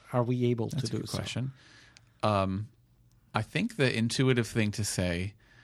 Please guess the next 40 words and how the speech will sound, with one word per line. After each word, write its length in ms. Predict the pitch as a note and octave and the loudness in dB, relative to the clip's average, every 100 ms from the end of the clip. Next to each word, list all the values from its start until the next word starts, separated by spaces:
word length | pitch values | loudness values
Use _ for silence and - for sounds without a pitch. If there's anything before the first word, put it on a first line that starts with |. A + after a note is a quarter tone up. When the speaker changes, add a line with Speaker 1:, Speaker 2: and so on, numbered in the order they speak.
| _ - | _ -12
Speaker 2:
which 320 | B2+ G#2+ G#2+ | -2 0 2
I 60 | A2+ | 2
would 140 | A2 G#2 | 2 2
believe 240 | A#2 B2+ | 4 4
is 80 | A#2 | 6
also 240 | A2+ A2+ | 4 4
the 80 | G#2 | 0
correct 320 | - A#2 A2+ | 2 2 2
thing 140 | - G#2 | -2 0
to 60 | |
say, 200 | - G2+ | 2 2
is 160 | G2 G2 | 2 2
you 120 | A2 | 2
can 160 | C3 A#2 | 4 4
have 260 | A#2+ G#2+ | 2 2
a 60 | G2+ | 0
partial 460 | - G#2 F2+ F#2 | 2 2 2 -6
understanding. 640 | F2+ F#2 F#2+ - F#2 F2+ - | -8 -8 -10 -8 -8 -8 -6
Speaker 1:
A 60 | C3 | -6
partial 440 | - B2 A2+ - | -2 -4 -2 -4
understanding 380 | G#2+ F#2+ G#2 D3 | -4 -4 0 2
Speaker 2:
Yeah. 140 | G2+ F#2+ | 2 2
Speaker 1:
of 80 | F#2+ | -6
that. 60 | - | -6
Okay. 280 | D3 - - _ _ B2+ | -6 -6 -14 _ _ 2
Speaker 2:
And 80 | |
I 40 | C#3 | 4
think 180 | F#3 E3 | 4 4
that's 240 | D#3+ - | 4 2
always 320 | - C#3 A#2+ | 4 6 6
the 60 | G#2 | 4
case 200 | G#2 F#2 | 0 0
with 120 | - | -4
the 40 | - | 0
quarterback, 560 | B2+ B2 A#2+ A#2 A#2 | 2 4 6 6 6
with 120 | G#2 | 0
football. 540 | G2 A#2 B2 A2+ A2+ B2 - | 2 2 6 4 4 -2 -6
Speaker 1:
Okay. 400 | D#3+ - G#2+ A#2 - _ _ - - _ _ - | -4 -4 -6 -6 -10 _ _ -20 -20 _ _ -4
Uh, 400 | C3 A#2 A#2 A#2 A2 _ - _ _ _ _ _ _ _ _ _ _ - | -2 0 0 -4 -8 _ -20 _ _ _ _ _ _ _ _ _ _ -6
I'm, 300 | B2 C3+ C3 | -2 0 -2